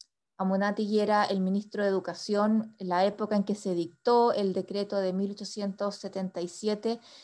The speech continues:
que permitió a las mujeres acceder a la Universidad de Chile,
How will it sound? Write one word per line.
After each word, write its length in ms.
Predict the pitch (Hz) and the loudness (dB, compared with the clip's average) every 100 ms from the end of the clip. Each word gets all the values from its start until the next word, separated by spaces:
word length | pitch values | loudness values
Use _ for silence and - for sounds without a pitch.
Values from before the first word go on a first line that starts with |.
| _ - | _ -4
que 100 | 202 | 0
permitió 520 | 202 190 180 - 226 | 2 2 0 0 2
a 60 | 233 | 4
las 140 | 233 | 4
mujeres 440 | 220 220 226 214 | 2 2 0 0
acceder 600 | 214 190 - 190 214 247 - | 2 0 0 2 4 4 2
a 100 | 190 | 2
la 100 | 190 | 2
Universidad 540 | 185 180 - 190 190 | 2 -2 -4 0 2
de 140 | 185 175 | 2 -2
Chile, 420 | - 175 185 233 | -4 -2 -2 -6